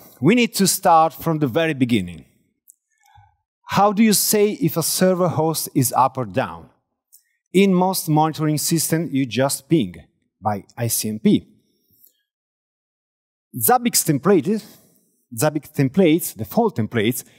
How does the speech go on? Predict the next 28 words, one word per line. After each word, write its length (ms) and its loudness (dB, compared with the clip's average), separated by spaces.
use 460 4
agent 540 -2
dot 340 -2
ping, 380 4
uh, 340 0
to 200 2
check 340 -4
availability. 760 -2
How 140 0
does 200 0
it 120 -4
work? 220 0
Very 160 0
simple. 480 -4
The 80 0
Zabbix 360 0
server 400 0
connects 340 0
to 80 -4
the 180 4
agent 320 -2
port 380 0
and 180 0
says, 380 0
"Hello, 380 2
are 120 0
you 160 2
alive?" 440 2